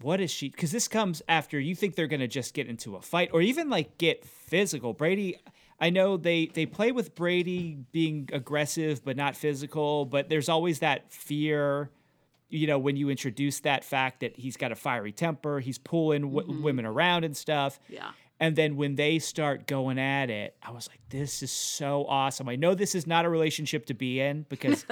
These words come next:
Speaker 2: <laughs> Right.
Speaker 1: it works for them, but if I was in that sort of relationship, it'd be so exhausting. But just
Speaker 2: <laughs>
Speaker 1: their Alex and Daisy together was really sexy.
Speaker 2: Oh, yeah.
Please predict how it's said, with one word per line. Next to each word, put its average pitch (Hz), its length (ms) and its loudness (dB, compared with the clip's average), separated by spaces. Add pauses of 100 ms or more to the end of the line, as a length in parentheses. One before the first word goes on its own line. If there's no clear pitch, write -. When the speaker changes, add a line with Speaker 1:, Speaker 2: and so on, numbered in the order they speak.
Speaker 2:
<laughs> - 160 -20
Right. 311 380 -6
Speaker 1:
it 180 180 6
works 202 340 4
for 190 200 2
them, 147 500 4 (420)
but 143 380 4
if 147 160 0
I 156 140 6
was 160 120 0
in 165 80 -4
that 156 160 0
sort 170 140 0
of 151 80 -2
relationship, 147 460 -2
it'd 127 100 -8
be 135 100 -2
so 131 260 0
exhausting. 117 720 -6 (600)
But 214 140 0
just 220 480 0 (280)
Speaker 2:
<laughs> 277 160 -12 (160)
Speaker 1:
their 170 420 -2
Alex 170 600 -2
and 127 420 -2
Daisy 160 400 0
together 175 420 -4
was 165 300 -6
really 175 240 -2
sexy. 165 580 -4
Speaker 2:
Oh, 160 160 -2
yeah. 196 440 -8